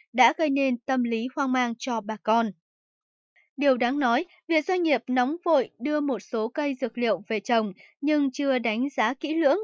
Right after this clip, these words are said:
điều kiện thời tiết, đất đai. Đặc biệt, các doanh nghiệp, hợp tác xã chưa chủ động thị trường đầu ra, để rồi đơn phương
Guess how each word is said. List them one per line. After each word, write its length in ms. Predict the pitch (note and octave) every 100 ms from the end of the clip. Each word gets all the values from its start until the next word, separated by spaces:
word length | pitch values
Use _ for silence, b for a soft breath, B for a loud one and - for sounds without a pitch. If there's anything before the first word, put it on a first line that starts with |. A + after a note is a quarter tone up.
| -
điều 180 | C4+
kiện 280 | G#3+ B3 G#3+ -
thời 140 | A3+
tiết, 260 | - D#4 G4+ _
đất 200 | E4+ -
đai. 300 | C#4 C4 A#3+ _ _ _ _ _ -
Đặc 180 | C#4
biệt, 220 | A#3+ B3+ G#3+ _ -
các 200 | D#4+ F#4
doanh 240 | - D#4 C#4+
nghiệp, 180 | B3+ -
hợp 280 | - A3 -
tác 160 | D#4 -
xã 220 | C#4+ C4 G4+ -
chưa 160 | F4+ E4
chủ 180 | C4
động 280 | G#3 A3+ F#3+ -
thị 200 | C4+ -
trường 320 | - A#3 G#3+ F#3
đầu 140 | G#3+
ra, 300 | G3+ B3 B3+ A#3 _ _ _ _ _ -
để 180 | C4+
rồi 280 | A#3+ C#4+ C4+
đơn 200 | B3 E4 D#4
phương 240 | D#4+ D4+